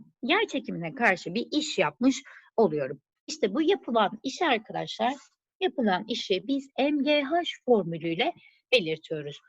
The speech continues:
Bu M G H aynı zamanda bu cismin sahip olduğu potansiyel enerji kadar olacak. Bakın cismimizin kütlesi M. E, yer çekimi kuvveti var G. Ne yaptınız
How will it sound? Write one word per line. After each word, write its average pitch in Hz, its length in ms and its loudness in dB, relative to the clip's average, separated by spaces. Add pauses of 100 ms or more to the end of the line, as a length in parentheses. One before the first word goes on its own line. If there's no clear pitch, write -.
(160)
Bu 370 200 6
M 254 240 0
G 202 180 4
H 185 260 2 (500)
aynı 294 300 2
zamanda 185 640 -2 (960)
bu 392 120 6
cismin 208 440 -6
sahip 269 500 -2
olduğu 170 500 -2
potansiyel 208 840 -4
enerji 175 500 -4
kadar 208 400 0 (340)
olacak. 165 460 -2
Bakın 196 320 -2 (200)
cismimizin 302 640 0
kütlesi 269 680 -4 (280)
M. 190 140 2 (420)
E, 202 80 2
yer 202 240 6
çekimi 240 360 -2
kuvveti 202 460 0
var 208 260 4 (360)
G. 151 240 2 (240)
Ne 349 60 4
yaptınız 220 440 2